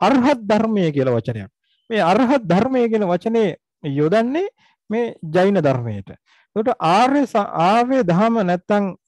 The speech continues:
ආර්යයන්ගේ ආගම් කියලා සඳහන් කරන වෛදික ආගම් භාරතය තුල යම් තාක් පරණද ඒ තරම්ම පරණයි මේ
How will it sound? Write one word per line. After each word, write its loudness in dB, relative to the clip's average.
ආර්යයන්ගේ 2
ආගම් 2
කියලා 0
සඳහන් 0
කරන 0
වෛදික 0
ආගම් 0
භාරතය 2
තුල -2
යම් 2
තාක් 0
පරණද 0
ඒ 2
තරම්ම 2
පරණයි 0
මේ 0